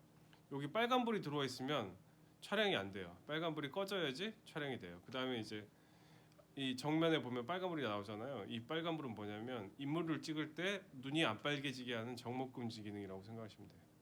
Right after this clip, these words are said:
네, 이렇게 찍혀지는 그런 카메라예요.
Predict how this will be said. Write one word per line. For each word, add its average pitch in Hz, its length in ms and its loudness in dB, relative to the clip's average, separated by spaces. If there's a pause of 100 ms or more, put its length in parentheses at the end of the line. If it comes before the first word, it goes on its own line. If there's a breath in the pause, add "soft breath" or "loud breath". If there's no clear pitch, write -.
(1300)
네, 98 180 -12
이렇게 110 260 -12
찍혀지는 131 800 10
그런 117 180 10
카메라예요. 117 600 8